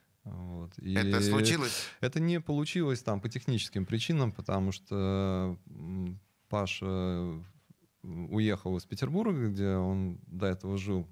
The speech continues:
Speaker 1: продолжительное время, ну, собственно, у меня дома. И технически это уже стало сложно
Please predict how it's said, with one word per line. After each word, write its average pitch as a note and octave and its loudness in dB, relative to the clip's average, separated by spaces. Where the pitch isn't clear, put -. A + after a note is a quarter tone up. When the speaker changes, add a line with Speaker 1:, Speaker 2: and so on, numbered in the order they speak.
Speaker 1:
продолжительное F2+ -2
время, F2 -4
ну, G2 0
собственно, F2+ -2
у - 2
меня F#2 2
дома. F2 -2
И F#2+ 0
технически B2+ -4
это G#2 -4
уже G2+ -2
стало G2+ 0
сложно F#2+ -2